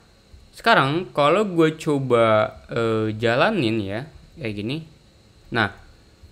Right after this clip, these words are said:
dia ke execute ya, eh, execute S A. Nah, ini gue klik pay, terus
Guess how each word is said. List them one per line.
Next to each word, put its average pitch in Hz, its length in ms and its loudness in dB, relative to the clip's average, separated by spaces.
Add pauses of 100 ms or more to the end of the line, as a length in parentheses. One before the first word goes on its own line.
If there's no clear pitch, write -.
(120)
dia 185 340 4
ke 139 140 2
execute 180 720 -2
ya, 107 320 0 (240)
eh, 117 320 -2
execute 156 480 -4
S 123 240 -4
A. 101 320 0 (400)
Nah, 104 160 -12
ini 123 240 -4
gue 120 260 0 (300)
klik 110 240 -8 (240)
pay, 190 400 4 (720)
terus 120 160 -4